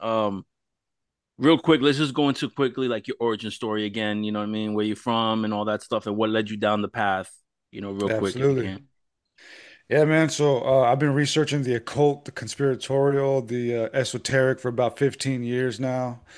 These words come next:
Speaker 2: Twenty-eight years old now. <clears throat> Been pretty much just researching all this stuff since I was, like, thirteen, fourteen. But as I usually say, my entire life has really revolved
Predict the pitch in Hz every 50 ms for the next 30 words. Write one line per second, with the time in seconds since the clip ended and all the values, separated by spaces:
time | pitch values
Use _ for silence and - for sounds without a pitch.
0 | - - - - _ _ _ - 143 165 160 160 156 151 151 147 135 135 135 113
1 | 120 135 135 139 135 131 131 127 127 127 127 131 131 135 131 - - _ - 156
2 | 190 165 143 147 151 143 139 - - 170 165 160 151 151 143 135 127 - - 123
3 | 120 110 - - - _ - 117 117 131 127 - - 139 127 - 131 120 120 120
4 | 120 117 - - 131 113 - 117 104 - 123 117 110 120 113 - - 131 123 110
5 | - - 127 120 113 - 127 127 117 110 - - 127 127 131 127 113 104 - _
6 | - - - - - - - - - - _ _ - 113 127 127 117 110 117 117
7 | 120 123 123 143 151 120 139 135 123 - - 139 135 135 131 127 123 120 113 -
8 | 143 151 151 143 135 127 131 139 143 143 - 135 117 113 127 131 131 123 117 117
9 | 107 110 120 123 123 131 127 123 117 104 - -